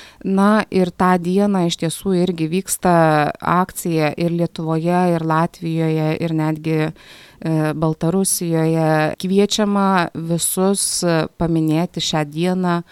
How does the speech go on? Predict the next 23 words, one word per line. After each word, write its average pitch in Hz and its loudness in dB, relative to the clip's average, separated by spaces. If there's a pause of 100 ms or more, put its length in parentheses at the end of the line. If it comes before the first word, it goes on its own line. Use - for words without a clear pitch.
(320)
užkuriant, 170 -2
e, 151 0 (100)
laužus, 170 0
e, 156 0 (560)
ant 165 -2 (240)
baltų 170 0
atmintinų 160 -2
vietų. 156 -2 (160)
Na, 180 0 (180)
e, 160 -4
daugiausia 160 -2
kviečiama, 160 -6
rekomenduojama 151 -2
ant 151 -6
aukšt-, - -12
aukštesnių 160 -2
vietų, 208 -2
kad - -8
visi 151 -6
matytų, 208 -2 (220)
nes 175 0 (100)
ugnis 175 0
ir, 165 0